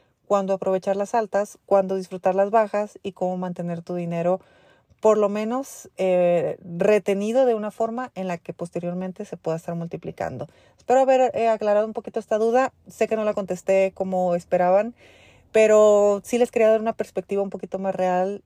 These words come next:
al, al menos bajo mi perspectiva de cómo ha funcionado esto, cómo a mí me ha funcionado esto, y cómo cuando me dejé de obsesionar por, ¿y qué estoy sintiendo? Y es que no vibro en esto, y es que tengo miedo, y es que hay que estar en el amor,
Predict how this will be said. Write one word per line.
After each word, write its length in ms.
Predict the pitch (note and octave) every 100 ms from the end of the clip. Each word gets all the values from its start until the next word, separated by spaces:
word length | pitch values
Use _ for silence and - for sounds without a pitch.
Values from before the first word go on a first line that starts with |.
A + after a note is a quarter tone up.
| - -
al, 160 | F3
al 80 | F3
menos 360 | F3+ F#3 F#3 -
bajo 260 | F3+ F3 F3+
mi 140 | F3+
perspectiva 560 | F3 - F3 - G3+ G3+
de 100 | F3+
cómo 320 | F3 F3+ F3+
ha 60 |
funcionado 560 | - F3+ F3 E3+ E3+ E3+
esto, 340 | F3+ - A#3 - _ _
cómo 220 | G3 F#3+
a 60 | F3+
mí 180 | G3+ A#3
me 80 |
ha 40 | G#3+
funcionado 540 | G3 F3+ F3+ E3+ E3+
esto, 360 | E3 - G3+ - - - _ -
y 120 | G3+
cómo 260 | - G#3 G#3+
cuando 240 | G#3 G3
me 120 | F#3+
dejé 240 | F3 F3 G3
de 60 |
obsesionar 580 | G3+ - F3+ F3+ F3+ F#3
por, 280 | - F#3 F3+ - -
¿y 80 | G3+
qué 100 | G3
estoy 160 | G#3+ A#3+
sintiendo? 540 | C4 B3 G3+ D#3+ D#3
Y 140 | G3 G#3
es 100 | F#3
que 80 | A#3
no 120 | A3+
vibro 220 | A3+ A3
en 100 | G#3
esto, 300 | D#3+ - E3
y 180 | F#3 G3
es 100 | -
que 80 | -
tengo 240 | A3 A3+
miedo, 400 | G#3+ E3+ D#3 D#3+ - _
y 120 | F#3+
es 80 | F#3
que 80 | A3
hay 40 |
que 60 | G#3+
estar 160 | A3+
en 80 | A3
el 80 | G#3+
amor, 300 | G3 D#3+